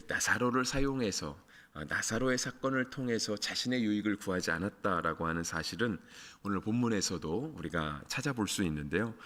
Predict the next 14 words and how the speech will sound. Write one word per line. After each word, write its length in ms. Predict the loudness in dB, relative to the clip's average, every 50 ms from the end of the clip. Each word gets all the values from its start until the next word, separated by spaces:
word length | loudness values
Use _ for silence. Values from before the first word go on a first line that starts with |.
| -16 -16 -16 -16 -10
삼십육 540 | -6 0 0 2 2 4 2 2 2 0 2
절 160 | 2 2 4
말씀에 460 | 4 4 2 2 2 2 2 2 2 2
보시면, 600 | 0 0 -2 0 0 2 2 2 0 0 -4 -8 -14 -18 -18 -18 -18 -12 0
"이에 300 | 4 6 6 8 6 6
유대인들이 640 | 4 4 4 4 4 4 4 4 2 4 4 4 2
말하되, 640 | 2 2 0 0 0 2 2 2 2 2 2 0 -4 -10 -6
보라, 380 | -2 0 2 2 2 2 -2
그를 280 | -2 -2 0 2 2 2
얼마나 580 | 2 2 2 4 4 4 2 4 2 2 2 0
사랑하셨는가" 880 | 0 0 0 0 0 0 0 0 0 0 0 0 -2 -4 -4 -2 -2 -2
하며 580 | -2 -2 -2 0 2 2 2 2 0 -2 -4 -8
적혀 280 | -8 -8 -8 -6 -2 -2
있습니다. 680 | -2 -2 -2 -4 -6 -6 -8 -10 -10 -10 -10 -12 -14